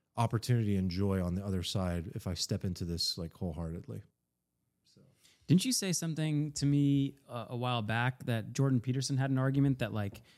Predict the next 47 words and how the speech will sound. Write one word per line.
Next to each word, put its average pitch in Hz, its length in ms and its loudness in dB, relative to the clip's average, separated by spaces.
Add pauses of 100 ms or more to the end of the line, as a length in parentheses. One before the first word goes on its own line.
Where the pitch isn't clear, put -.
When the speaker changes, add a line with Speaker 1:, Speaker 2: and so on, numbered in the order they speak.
(640)
Speaker 2:
if 151 140 6
a 143 40 12
man 151 420 6
reaches 143 320 2
a 123 40 0
certain 135 380 0
age, 123 520 2
say, 120 240 0
like, 107 280 -2
fifty-five, 117 1040 -2
sixty, 120 420 -4
sixty-five, 113 640 -4
and 113 160 0
they 113 180 2
don't 131 600 4
have 107 460 -6 (800)
a 123 60 -2
son 120 340 2
or 113 140 -2
a 107 40 -4
daughter, 104 560 -4 (500)
they, 110 840 0 (120)
their 113 160 -2
personality 117 680 2
kinda, 107 220 -2
like, 104 220 -6
starts 113 300 -6
to - 100 -8
break 113 340 -4
in 101 100 -8
some 104 200 -6
way. 98 140 -8
Do 113 100 -4
you 139 60 0
remember 147 400 0
telling - 240 -4
me 120 60 6
Speaker 1:
Yeah. 123 60 8
Speaker 2:
something 120 160 4
like - 160 -4
that? 170 280 -4
I 123 60 -6
forget 131 260 -4
what 120 80 6
Speaker 1:
Yeah. 113 220 2
Speaker 2:
it - 20 -2
was. - 160 -8